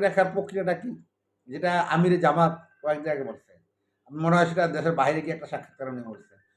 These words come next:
তো ওনারা দেশের বাইরে গেলে একটা কথা বলবেন, দেশের ভিতরে আসলে একটা কথা বলবেন। ওনারা জনসভায় এক কথা বলবেন,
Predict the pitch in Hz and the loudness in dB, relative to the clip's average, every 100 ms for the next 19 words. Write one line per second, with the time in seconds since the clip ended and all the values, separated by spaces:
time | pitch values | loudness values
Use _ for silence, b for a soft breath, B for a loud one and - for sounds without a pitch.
0 | _ - 202 202 190 170 175 165 139 165 | _ -8 0 4 4 4 2 2 2 2
1 | 180 185 185 185 180 190 196 208 170 - | 0 -2 -4 -6 0 0 0 -4 -8 -8
2 | 117 123 147 139 117 117 - 104 101 98 | -10 -12 -6 -6 -6 -16 -18 -16 -14 -16
3 | 90 90 _ _ _ 151 170 196 175 185 | -18 -20 _ _ _ -2 4 4 6 4
4 | 180 202 202 202 202 214 226 | 4 4 4 2 -2 0 0